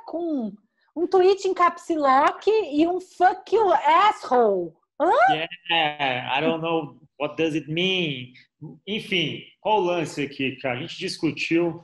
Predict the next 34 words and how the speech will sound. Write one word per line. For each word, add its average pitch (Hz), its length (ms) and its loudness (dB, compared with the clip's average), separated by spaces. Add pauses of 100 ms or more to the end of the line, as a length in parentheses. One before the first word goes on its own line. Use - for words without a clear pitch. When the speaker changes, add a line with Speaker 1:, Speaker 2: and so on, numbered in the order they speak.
(760)
Speaker 2:
é, 127 500 0 (220)
lembra 247 220 -4
quando 143 140 -6
a 127 40 -6
gente 127 220 -6
trouxe 147 220 -6
a 123 40 -6
discussão 127 420 -8
do 117 140 -8
rapper 127 560 -8
Tris, 160 380 -2
que - 160 -4
ele 127 100 -6
comparava 131 440 -4
os 123 80 -8
modelos 127 300 -4
de 123 100 -12
negócios 117 540 -8
do 110 100 -18 (120)
Facebook, 135 540 -6
do 117 100 -8
Tidal? 135 500 -2 (800)
Então, 135 360 -4
cara, 110 420 -8 (560)
acho 214 140 -6
que 240 80 -8
o - 20 -6
cara 233 160 -4
do 185 120 -6
Spotify 185 480 -6
foi 180 160 -4
infeliz 127 560 -4
aqui, 107 340 -12
sabe? 131 380 -10